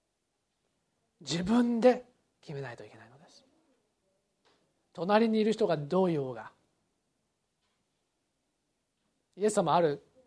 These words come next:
時ですね、「私に従ってきなさい」と言うんですけども、どういう条件で言うか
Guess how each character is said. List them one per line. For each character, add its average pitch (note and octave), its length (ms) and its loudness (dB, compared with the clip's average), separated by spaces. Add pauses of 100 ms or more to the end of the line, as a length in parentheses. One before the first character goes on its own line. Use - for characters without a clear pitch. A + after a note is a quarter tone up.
(160)
時 C3+ 180 -14
で A#2+ 100 -14
す - 100 -14
ね、 E3+ 220 -8 (2000)
「私 D3 340 -10
に D#3 80 -6
従 - 220 -6
っ D#3 80 -4
て D#3 120 -10
き - 60 -12
な D#3 100 -8
さ E3+ 100 -4
い」 C#3+ 60 -4
と - 40 -12
言 C3 100 -10
う C3 40 -10
ん - 20 -14
で A2+ 80 -16
す - 80 -20
け B2 80 -18
ど A2 100 -20
も、 A2 220 -20 (360)
ど D#3+ 180 -2
う F#3+ 80 4
い D3+ 60 0
う C#3 40 -4
条 B2 180 -12
件 A#2 160 -16
で A2+ 80 -20
言 G#2+ 100 -20
う - 20 -20
か - 200 -20